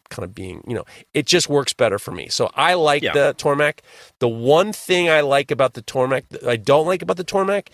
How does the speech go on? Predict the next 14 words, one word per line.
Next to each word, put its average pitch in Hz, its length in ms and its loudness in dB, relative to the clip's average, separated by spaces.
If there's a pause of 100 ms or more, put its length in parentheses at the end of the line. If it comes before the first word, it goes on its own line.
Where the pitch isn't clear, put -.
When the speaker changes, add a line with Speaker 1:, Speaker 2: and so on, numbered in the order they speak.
(300)
Speaker 1:
is 113 220 -4
that 101 160 0
one, 135 720 0
there's 110 240 0
one, 127 640 0
I 156 160 2
want, 170 300 0 (100)
in 117 120 -6
my 160 340 4
book, 226 360 0 (120)
I 127 100 -2
want 127 180 -2
three 139 480 -6
Tormeks. - 640 -10